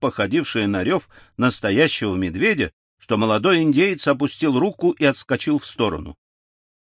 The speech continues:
Соколиный Глаз, боявшийся, чтобы голос не выдал его хитрым врагам, с радостью воспользовался этим мгновением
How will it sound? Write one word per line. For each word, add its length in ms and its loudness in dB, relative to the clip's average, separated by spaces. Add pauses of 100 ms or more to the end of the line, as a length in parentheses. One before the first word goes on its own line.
(280)
Соколиный 640 0
Глаз, 360 2
боявшийся, 680 0
чтобы 300 -2
голос 400 0
не 120 2
выдал 320 0
его 200 0
хитрым 420 -2
врагам, 500 -2 (320)
с 160 -8
радостью 640 0
воспользовался 960 0
этим 340 0
мгновением 720 0